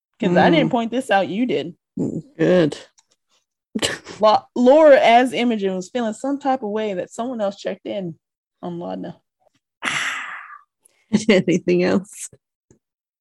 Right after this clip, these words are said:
Speaker 1: No, I rest my case.
Speaker 2: All right. Platonic ship of this <laughs> session.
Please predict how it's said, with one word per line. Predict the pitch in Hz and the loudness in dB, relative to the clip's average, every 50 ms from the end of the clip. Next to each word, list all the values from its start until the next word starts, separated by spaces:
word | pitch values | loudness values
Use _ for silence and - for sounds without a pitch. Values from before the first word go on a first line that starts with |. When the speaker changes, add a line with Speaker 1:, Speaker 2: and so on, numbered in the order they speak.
| _ _ _ _ _ _ _ _ _ _ _ _ _ - | _ _ _ _ _ _ _ _ _ _ _ _ _ 2
Speaker 1:
No, | 330 320 | 4 6
I | 294 | 6
rest | 277 285 269 - | 6 4 2 2
my | 262 226 | 0 -2
case. | 226 - 269 233 208 - - _ _ _ _ _ _ - - - - - - - - - _ _ _ _ - | 0 0 -2 -2 -2 -6 -18 _ _ _ _ _ _ -20 -20 -20 -20 -20 -20 -20 -20 -20 _ _ _ _ 2
Speaker 2:
All | 214 | 4
right. | 220 226 240 240 247 196 143 - _ _ _ _ _ _ _ _ _ _ _ _ _ _ _ _ _ _ _ - | 4 4 4 4 4 2 0 -2 _ _ _ _ _ _ _ _ _ _ _ _ _ _ _ _ _ _ _ -10
Platonic | - 196 180 - 208 196 190 185 180 180 | -8 -6 0 2 2 4 4 2 2 0
ship | - - - 190 185 180 - - - - _ _ - - | -2 -2 0 0 0 0 -4 -12 -20 -20 _ _ -16 -8
of | - - 165 160 156 160 185 - | -4 -2 -2 -2 -2 -4 -8 -4
this | - 165 165 170 - - - - - 208 - - - | -2 -2 0 -2 -4 -8 -14 -10 -10 -10 -10 -10 -14
<laughs> | - - - | -16 -14 -10
session. | 196 - - - - 220 190 - - - 170 - - - | -8 -6 -4 0 0 0 0 0 0 -2 -2 -2 -2 -6